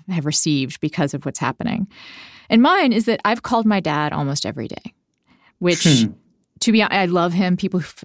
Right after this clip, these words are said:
Speaker 1: listen to the show on a regular basis know how much I talk about him and, like, he, I mean, he, I admire him and he's a wonderful person. Uh, he's also seventy-something and has asthma. And, you know, like, I'm not, like, actively worried about him 'cause he's also an actuary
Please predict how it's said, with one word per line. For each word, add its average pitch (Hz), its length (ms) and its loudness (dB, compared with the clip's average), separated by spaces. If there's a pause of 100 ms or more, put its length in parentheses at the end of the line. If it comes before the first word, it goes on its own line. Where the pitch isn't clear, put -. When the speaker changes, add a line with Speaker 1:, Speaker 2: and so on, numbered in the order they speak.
Speaker 1:
listen 175 260 -2
to 165 40 -2
the 165 40 -4
show 175 140 -2
on 165 80 0
a - 20 -2
regular 160 240 -2
basis 151 320 -2
know 151 140 -2
how 160 100 2
much 143 200 -2
I 123 80 -4
talk 180 240 0
about 175 180 0
him 165 380 0
and, - 140 -4
like, - 380 -4
he, - 220 -14
I - 100 -4
mean, 127 100 -2
he, 127 140 -10
I 123 120 -4
admire 143 400 0
him 160 340 0
and 127 100 -4
he's 131 160 -6
a 120 60 -10
wonderful 127 340 -6
person. 180 560 0 (560)
Uh, 160 260 2
he's 165 160 0
also 151 260 -2
seventy-something 185 1120 0
and 127 140 -4
has 123 240 -4
asthma. 151 520 -2 (560)
And, 185 540 2
you 381 100 2
know, 220 380 2
like, - 180 -8
I'm 214 120 2
not, 262 260 2
like, 185 280 -2
actively 180 440 0
worried 160 240 2
about 196 160 0
him 226 180 4
'cause 214 140 0
he's 156 180 0
also 147 420 -2
an 143 120 -2
actuary 220 640 2